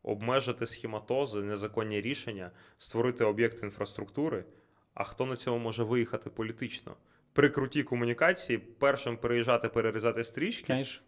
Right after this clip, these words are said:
Speaker 1: діючий мер. Є один там мер на півдні, якому там, е, якраз в межах там за допомогою Велбуду, да, злітну смугу нову укатали.
Speaker 2: Мгм.
Speaker 1: Що він зробив? Він вилетів в Київ, повернувся першим рейсом в Одесу, щоб там сісти, вийти з літака,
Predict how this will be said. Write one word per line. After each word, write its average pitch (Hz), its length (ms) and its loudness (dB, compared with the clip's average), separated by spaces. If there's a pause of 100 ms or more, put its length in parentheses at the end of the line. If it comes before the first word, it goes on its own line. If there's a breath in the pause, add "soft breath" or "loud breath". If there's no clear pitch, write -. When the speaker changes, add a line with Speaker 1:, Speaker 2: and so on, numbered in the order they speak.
Speaker 1:
діючий 160 380 2
мер. 101 300 -2 (420 soft breath)
Є 135 180 6
один 120 300 8
там 117 180 2
мер 123 220 2
на 123 80 0
півдні, 127 400 -4
якому 127 400 0
там, 101 280 0 (300 loud breath)
е, - 80 2 (480)
якраз 107 560 0
в 104 40 -6
межах 104 300 0
там 95 240 -6
за 104 100 -4
допомогою 104 560 -4
Велбуду, 110 420 -2
да, 101 180 0
злітну 117 300 -6
смугу 101 300 -6
нову 90 260 -4
укатали. - 540 -6
Speaker 2:
Мгм. 135 460 8
Speaker 1:
Що 139 220 4
він 131 140 2
зробив? 131 460 2
Він 120 120 2
вилетів 123 360 0
в - 140 -6
Київ, 156 340 -2
повернувся 120 500 0
першим 117 360 0
рейсом 120 260 2
в 113 40 0
Одесу, 123 200 0
щоб - 80 -12
там 120 120 0
сісти, - 280 -4
вийти 120 240 4
з 107 100 0
літака, 131 440 4